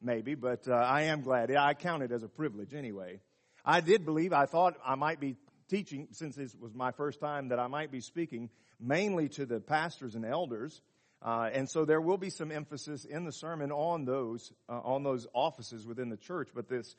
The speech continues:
word of God is for the, all of the people of God. So please hear and give attention to the preaching of God's word. Authority tends to be a dirty word in our culture.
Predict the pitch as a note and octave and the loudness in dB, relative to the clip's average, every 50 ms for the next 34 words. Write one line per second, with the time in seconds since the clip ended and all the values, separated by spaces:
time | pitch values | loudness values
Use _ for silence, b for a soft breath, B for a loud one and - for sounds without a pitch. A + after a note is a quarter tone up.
0 | b b b b b b b - D#3 G3 F#3 D#3 C3+ A#2+ D3 D#3 D#3 D#3+ D3+ C#3+ | b b b b b b b -2 2 2 2 2 2 0 0 0 0 0 -2 -2
1 | C3 - - C#3 C3 B2+ C3+ - - D3 E3+ F3+ F3 E3 D3 C#3 C3 - E3+ E3+ | -4 -4 -4 -4 -2 -2 -2 0 0 0 2 2 0 -2 -4 -8 -10 -8 -8 -8
2 | - - A2+ G#2 G2 G2 G#2 F#2 E2 D#2 E2 E2 - - _ _ _ _ _ _ | -6 -6 -8 -8 -8 -8 -8 -10 -10 -12 -16 -16 -20 -20 _ _ _ _ _ _
3 | _ _ _ - C#3+ B2+ - - F#3+ F#3+ F3+ D#3+ C#3+ B2+ - - G#3 G#3+ D#3 B2+ | _ _ _ -2 -2 -2 0 2 2 2 2 2 0 -2 -2 -2 -2 0 0 0
4 | A#2 A2 G#2 - b b b b b b A2 A#2 C#3 C3 B2+ - - E3+ F3 E3 | 0 -2 -4 -8 b b b b b b -4 0 0 0 -2 -2 -6 -4 -4 -4
5 | - - A2 F#2+ G2 F2 - _ _ _ _ _ _ _ _ _ _ _ _ _ | -4 -8 -10 -12 -12 -12 -16 _ _ _ _ _ _ _ _ _ _ _ _ _
6 | _ _ _ _ - B2 A2+ G#2+ - C3 C3+ B2 - A#2 A2+ A2 G#2 G#2 A#2 A#2 | _ _ _ _ -12 -10 -10 -8 -6 -4 -6 -4 -4 -6 -6 -6 -4 -4 -2 -2
7 | A2+ G#2+ - A2+ B2 B2+ A#2 A2 G2 F2 - _ b b b b b b b - | -2 -4 -6 -6 -4 -2 -2 -2 -4 -6 -12 _ b b b b b b b -4
8 | - - A#3+ C4 C4+ A#3 F3+ D#3 C3+ - G3 F#3+ E3 C#3+ D#3 D3 D3+ C3+ C3 A2 | 0 2 2 2 4 2 2 2 2 2 0 0 0 -2 0 0 0 0 2 2
9 | D3 D#3+ F3 E3+ D#3+ C3+ C#3+ D#3+ E3+ E3 D3+ C#3 B2+ B2 B2 B2 A#2 - C#3+ D3 | 2 4 4 4 2 0 0 2 2 2 0 0 0 0 0 -2 -2 -2 -4 -2
10 | C#3 - - - F2 D2 | -2 -4 -6 -12 -18 -18